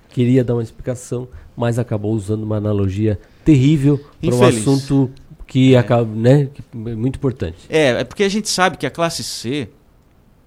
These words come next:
Speaker 2: é formada por diversas profissões. Ele trouxe a empregada doméstica como exemplo porque tá nos nossos dias a dias. Talvez ele quis é, é, clarear um pouco mais do que ele queria dizer.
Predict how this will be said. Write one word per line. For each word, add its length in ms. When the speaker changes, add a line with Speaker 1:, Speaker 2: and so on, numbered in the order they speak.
Speaker 2:
é 100
formada 520
por 180
diversas 560
profissões. 680
Ele 120
trouxe 400
a 80
empregada 420
doméstica 460
como 180
exemplo 340
porque 240
tá 140
nos 140
nossos 280
dias 200
a 20
dias. 160
Talvez 320
ele 120
quis 400
é, 460
é, 100
clarear 460
um 60
pouco 280
mais 280
do 60
que 80
ele 120
queria 220
dizer. 320